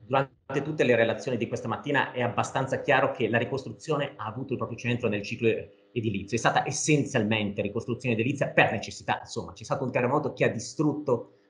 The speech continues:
anche, non solo, ma anche il patrimonio fisico, quindi la ricostruzione è stata soprattutto,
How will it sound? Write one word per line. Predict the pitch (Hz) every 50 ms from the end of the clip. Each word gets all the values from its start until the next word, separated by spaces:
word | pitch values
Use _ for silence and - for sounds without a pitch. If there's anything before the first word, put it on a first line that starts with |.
| _ _ _ _
anche, | 131 143 170 185 175 156 151 156 120 107 101 98
non | 98 98 104
solo, | - - - 135 117 110 104 104 85
ma | 107 110 107 104
anche | 110 123 135 143 139 139 135
il | 117 - 120 117
patrimonio | - 113 - - 113 117 113 107
fisico, | - 170 160 135 143 110 104
quindi | 113 127 127 120
la | 113 104
ricostruzione | 107 107 - - - - 113 - - - - - - 139 127
è |
stata | - - - - -
soprattutto, | - - 156 156 - - - - - - 160 156 156 - 151 135 135 - -